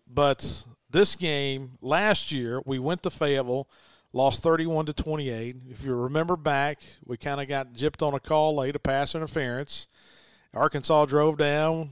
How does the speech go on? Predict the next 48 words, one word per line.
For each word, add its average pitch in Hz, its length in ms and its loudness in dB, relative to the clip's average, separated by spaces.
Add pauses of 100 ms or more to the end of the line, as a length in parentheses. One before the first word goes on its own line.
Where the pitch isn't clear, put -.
(120)
We, 143 340 0
uh, 131 220 2 (160)
we 135 120 -2
missed 156 220 4
some 139 140 -2
field 160 340 4
goals 156 320 2
in 151 60 -4
that 143 180 -2
game, 143 320 -4
had 139 160 -4
some 127 80 -8
special 147 380 -4
teams. 143 260 -6 (280)
Hey, 294 100 -2
let 339 140 0
me 349 100 -2
tell 190 160 0
you 139 100 0
this 117 240 -4
before 156 340 -6
we 139 120 -2
go 143 120 -2
any 120 120 -6
further. 120 420 -4 (140)
You 131 120 -8
mentioned, 135 440 -6
uh, 113 160 -12
I 139 80 -2
mentioned 117 320 -8
special 110 340 -10
teams. - 380 -16 (440)
Our 202 80 -4
special 202 320 0
teams, 156 680 -6 (340)
with 208 220 4
the 220 80 2
exception 190 560 0
of 151 180 2
the, 135 240 0
the 147 80 -4
missed 165 300 0
extra 165 240 0
points 147 360 -2
early 147 200 4
in 165 60 -4
the 160 60 -4
season, 101 420 -4